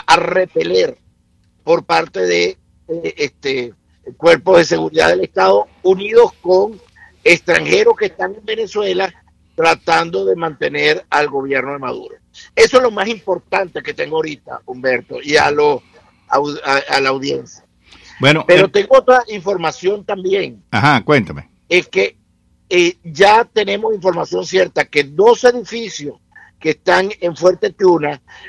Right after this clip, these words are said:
Speaker 1: han sido tomados por los, eh, guardaespaldas,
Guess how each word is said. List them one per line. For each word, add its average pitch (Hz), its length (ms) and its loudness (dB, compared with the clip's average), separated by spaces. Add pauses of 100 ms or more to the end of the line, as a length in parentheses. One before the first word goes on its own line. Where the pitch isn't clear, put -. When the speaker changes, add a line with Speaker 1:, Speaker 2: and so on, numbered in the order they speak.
(140)
Speaker 1:
han 170 220 4
sido 208 380 2
tomados 180 520 2
por 170 320 2 (300)
los, 165 640 2 (400)
eh, - 80 -8
guardaespaldas, 175 1120 2